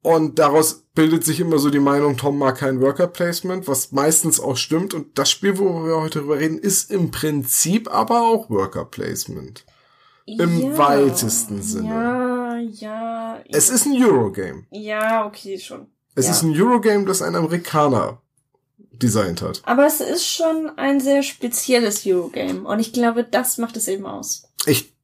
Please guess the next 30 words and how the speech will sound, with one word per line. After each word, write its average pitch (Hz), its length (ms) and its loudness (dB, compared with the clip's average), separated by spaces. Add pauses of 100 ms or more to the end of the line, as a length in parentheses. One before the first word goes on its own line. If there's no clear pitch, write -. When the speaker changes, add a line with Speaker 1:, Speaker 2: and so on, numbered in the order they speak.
Speaker 1:
glaub 135 380 4
auch, 123 200 4
dass 117 260 0
das 117 200 2
tatsächlich 107 680 -2
der 107 160 0
Grund 98 320 -4
ist, - 320 -6
warum 98 480 -6
mir 120 180 6
das 104 160 0
Spiel 104 240 -2
so 98 140 -6
zusagt. 98 500 -4
Es 80 120 -4
ist - 140 2
zwar 143 220 2
irgendwo 147 320 2
ein 120 180 2
Eurogame, 170 600 2
das - 140 -8
heißt, 127 380 -2
äh, 123 200 -2
man 120 160 -2
spielt 131 240 0
so 127 60 -2
ein 123 60 -2
bisschen 120 200 2
nebeneinander 110 420 2
her, 156 300 0